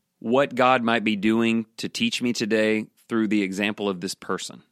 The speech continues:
Okay, so that was the really important example, and I hope that you give that a try. Here's the second thing, and it's a little different. You're not allowed to tell anybody that I recommended it,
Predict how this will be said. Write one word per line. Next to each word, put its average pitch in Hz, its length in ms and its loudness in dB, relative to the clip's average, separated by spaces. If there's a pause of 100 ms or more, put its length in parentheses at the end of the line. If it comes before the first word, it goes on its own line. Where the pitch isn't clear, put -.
(840)
Okay, 135 280 2
so 107 160 -2
that 139 160 2
was 202 120 0
the 170 80 0
really 156 280 2
important 113 480 0
example, 95 480 -2
and 95 80 -4
I 95 60 -4
hope 107 160 -4
that 95 100 -6
you 107 100 -6
give 95 200 -4
that 92 160 -2
a 87 40 -10
try. 82 420 -2
Here's 170 260 -4
the 185 100 -2
second 113 400 -4
thing, 87 440 -8
and 107 400 -6
it's 107 200 -6
a 104 40 0
little 120 280 -2
different. 104 500 -2
You're 107 140 -2
not 104 180 0
allowed 120 280 0
to 113 60 -8
tell 107 220 -2
anybody 107 440 -2
that 101 180 -2
I 98 100 2
recommended 98 640 -4
it, - 160 -4